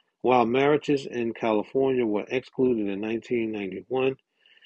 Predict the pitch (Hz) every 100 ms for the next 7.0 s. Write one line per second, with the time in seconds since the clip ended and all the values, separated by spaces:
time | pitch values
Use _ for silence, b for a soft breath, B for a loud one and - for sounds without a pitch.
0 | b - 131 135 127 120 113 117 - 123
1 | 123 107 113 120 139 120 110 101 - 127
2 | 117 101 92 - 131 117 104 95 - -
3 | 104 - - _ b b b b b -
4 | 113 101 127 110 104 87 135 151 101 101
5 | 98 - 131 120 110 - 101 - 101 113
6 | 107 95 110 120 110 - 143 139 135 135